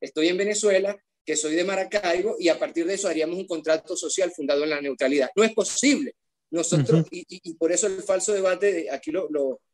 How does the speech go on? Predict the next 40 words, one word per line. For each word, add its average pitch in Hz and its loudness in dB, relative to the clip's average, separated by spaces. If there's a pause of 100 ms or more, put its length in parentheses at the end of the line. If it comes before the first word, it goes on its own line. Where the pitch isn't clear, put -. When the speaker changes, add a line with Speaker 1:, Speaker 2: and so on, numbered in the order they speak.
(220)
Speaker 1:
lo, 139 -2
lo, 143 -6
lo 156 2
escribí, 160 2
de 175 6
eso 165 2
que, 180 -2
que 160 -4
en 151 -2
el 147 -4
debate 147 -2
que 180 -4
tú 170 -4
me, 185 -2
me 160 -4
cuentas 156 -2
llaman 165 0
la 170 0
presión 160 -6
colectiva. 165 2
Y 160 -2
te 160 2
hago 165 4
yo 185 0
una 190 0
pregunta 170 -2
a - -4
ti. - -4 (460)
¿Por 196 4
presión 208 4
colectiva 220 0
qué 185 -8
se 190 -8
entiende? 175 -4
¿Estado? 139 -2 (1400)
¿O 160 -6
qué 196 0
se 214 2
entiende? 196 2
¿Ideología? 160 2